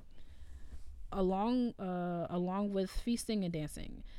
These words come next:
At that time, Juneteenth was also called Jubilee Day and Emancipation Day. We have an episode on Juneteenth, I feel like,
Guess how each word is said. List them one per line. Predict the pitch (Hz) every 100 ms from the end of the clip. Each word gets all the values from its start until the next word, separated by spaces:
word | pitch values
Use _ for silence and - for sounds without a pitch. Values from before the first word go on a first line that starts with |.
| - -
At | 196 202
that | 190 -
time, | 208 202 208 208
Juneteenth | 202 202 208
was | 190
also | 165 165
called | - 160
Jubilee | 151 151 156 226
Day | 208 202 196 196 190 185 -
and | 147
Emancipation | 139 - - - - - -
Day. | - - - - - - - - - - -
We | 196
have | 233 208 175
an | -
episode | - - 180 175
on | 165
Juneteenth, | 160 160 156 - 165 156 147 - - - - - - - - - - - -
I | 175
feel | - 294
like, | 220 160